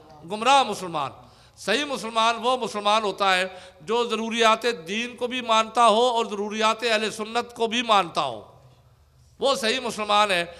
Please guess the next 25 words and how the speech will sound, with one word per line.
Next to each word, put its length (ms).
और 140
गुमराह 420
मुसलमान 520
वो 160
है 160
कि 80
जो 220
ज़रूरियात 560
दीन 280
को 120
तो 160
मानता 440
है, 240
लेकिन 340
ज़रूरियात 640
अहले 360
सुन्नत 520
का 120
इनकार 400
करता 360
है 260
और 180
उसका 380
ये 180
इनकार 400